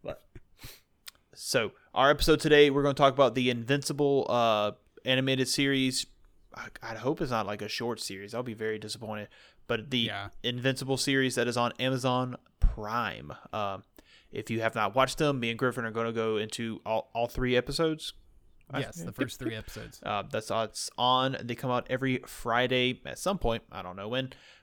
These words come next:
Speaker 1: but, um, check
Speaker 2: I guess
Speaker 1: them
Speaker 2: this,
Speaker 1: out.
Speaker 2: this, this Friday they'll come out with the next episode.
Speaker 1: Yeah, yeah, yep. So if you haven't seen them and you try to, uh, you, you dodge spoilers, you're a dodger.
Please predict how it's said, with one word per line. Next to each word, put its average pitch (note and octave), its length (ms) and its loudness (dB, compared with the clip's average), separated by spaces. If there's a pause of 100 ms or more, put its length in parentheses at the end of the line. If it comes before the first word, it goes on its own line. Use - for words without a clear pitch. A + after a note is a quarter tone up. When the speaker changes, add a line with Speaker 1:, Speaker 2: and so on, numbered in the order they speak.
(140)
Speaker 1:
but, - 360 4
um, B2+ 520 2 (240)
check - 260 0
Speaker 2:
I A#2+ 40 -6
guess E3 100 -2
Speaker 1:
them E3 80 -6
Speaker 2:
this, C#3 100 -10
Speaker 1:
out. A#3+ 220 -8
Speaker 2:
this, C3+ 160 -8
this C#3 240 -10
Friday A2 320 -10
they'll A2 180 -12
come A#2+ 180 -10
out A2 120 -8
with A2 100 -12
the G#2+ 80 -12
next G#2+ 260 -12
episode. A2 400 -12 (140)
Speaker 1:
Yeah, G#2+ 160 -2 (200)
yeah, A2 100 -6 (160)
yep. D3+ 240 -4 (240)
So B2+ 160 0
if A#2 80 -2
you B2 100 0
haven't D#3+ 380 6
seen F#3 240 0
them F#3+ 340 0
and A#2 380 0
you A2+ 240 -4
try B2 240 2
to, A#2 300 2
uh, A2+ 120 0 (300)
you, C3 160 -8 (120)
you D3 120 -2
dodge C3 420 8
spoilers, D3 480 4
you're A#2+ 140 0
a A2 40 -6
dodger. D3 460 6